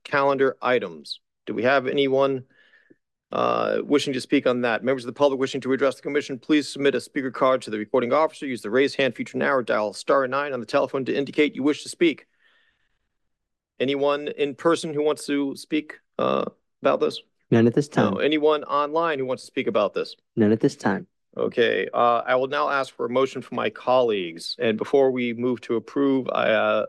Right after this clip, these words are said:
Speaker 1: I, uh, I have a couple comments. Okay, so I'd like to make a motion to change the, the, uh, the record.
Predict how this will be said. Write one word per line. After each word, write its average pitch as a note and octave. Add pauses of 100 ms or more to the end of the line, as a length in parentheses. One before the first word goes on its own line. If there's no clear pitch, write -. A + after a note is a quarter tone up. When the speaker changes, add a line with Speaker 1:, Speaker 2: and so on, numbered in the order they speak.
(140)
Speaker 1:
I, G#1+ (140)
uh, G#1 (720)
I G#2+
have G#2+
a -
couple A2+
comments. F#2 (1300)
Okay, B2+
so C#3
I'd C#3+
like D#3+
to D#3
make C#3+
a C#3
motion C#3
to A2+
change C3 (440)
the, A2 (1160)
the, G#2
uh, F#2+ (1080)
the -
record. F#2+